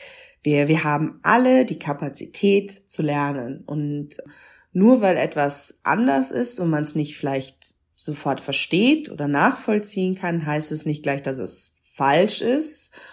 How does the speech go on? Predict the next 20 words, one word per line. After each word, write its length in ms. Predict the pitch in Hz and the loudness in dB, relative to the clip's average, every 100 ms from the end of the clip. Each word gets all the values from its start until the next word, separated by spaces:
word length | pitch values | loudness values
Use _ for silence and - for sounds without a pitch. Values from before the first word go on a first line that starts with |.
| - - | -20 -6
Und 560 | 156 151 151 151 151 - | 0 0 0 -4 -8 -10
in 640 | 147 147 147 143 143 - | -6 -4 -4 -4 -4 -8
vielen 420 | - 190 214 202 | -4 2 4 4
Fällen 720 | 196 170 170 175 170 - - - | 2 2 4 2 0 -6 -20 -20
wurden 360 | 151 156 165 | -4 0 0
viele 360 | 165 180 170 165 | 0 2 6 6
Sachen 360 | 156 160 175 165 | 4 0 -2 0
halt 420 | 147 147 - - - - _ _ - | -2 -2 -6 -14 -20 -20 _ _ -10
schnell 380 | - 165 175 | 0 6 6
abgetan 1120 | 175 - - - - 131 131 131 127 98 - _ _ | 6 2 0 -6 -4 -2 0 0 -2 -6 -10 _ _
in 140 | 156 147 | -4 -4
der 100 | 139 | -4
Vergangenheit. 960 | 139 135 131 135 139 123 - - - _ - - - - | -4 -4 -4 -2 -2 -4 -4 -10 -18 _ -20 -20 -20 -10
Deswegen 840 | 147 - 147 143 139 139 139 113 - - _ _ _ - - - - | -6 -2 0 0 -2 -4 -6 -8 -12 -20 _ _ _ -16 -14 -12 -4
eine 160 | 208 | 0
gewisse 380 | 208 247 269 254 | 4 4 6 4
Offenheit 840 | - - 226 262 233 208 202 202 196 | 0 2 2 4 2 4 4 4 2
und 100 | 165 | -4
eine 340 | 156 160 160 | -2 0 0
gewisse, 560 | 156 156 160 - 156 | -2 -2 0 2 0